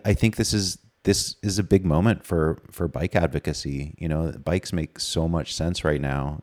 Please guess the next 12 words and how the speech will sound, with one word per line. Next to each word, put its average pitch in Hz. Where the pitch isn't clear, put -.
in 78
cities. 73
And 78
I 92
think, -
you 90
know, 78
I 85
hope 101
we're 101
gonna 82
see 76